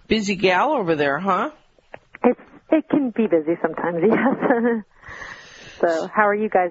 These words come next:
Speaker 2: doing?
Speaker 1: We're doing good. So, um, I noticed a couple of, um, you had on page seventeen, on, well, you had sixteen and seventeen, you have a number of different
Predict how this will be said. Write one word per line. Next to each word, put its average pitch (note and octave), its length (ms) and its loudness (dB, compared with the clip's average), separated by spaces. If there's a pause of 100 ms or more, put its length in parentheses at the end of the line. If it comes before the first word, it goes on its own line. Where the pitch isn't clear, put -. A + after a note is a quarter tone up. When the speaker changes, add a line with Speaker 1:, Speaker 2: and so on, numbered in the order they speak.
Speaker 2:
doing? E3 380 -4
Speaker 1:
We're A3+ 220 0
doing G3 460 0
good. C#3 460 -2 (640)
So, B3 400 0
um, A3 380 0
I A#3+ 220 2
noticed B3+ 520 -2
a F#3 140 -2
couple A#3 460 0
of, F3+ 200 -2
um, D#3+ 680 0 (180)
you G#3 280 -2
had G#3 240 0
on F#3+ 200 -2
page G#3 360 -2
seventeen, G3 800 -2
on, F3 280 -2
well, F3 240 0
you G3 200 -2
had F#3 260 -2
sixteen - 800 -6
and D#3+ 120 -4
seventeen, F3+ 500 -2
you F3 100 0
have E3+ 120 -2
a E3+ 60 2
number F#3 380 0
of F3 100 -6
different F#3 440 -4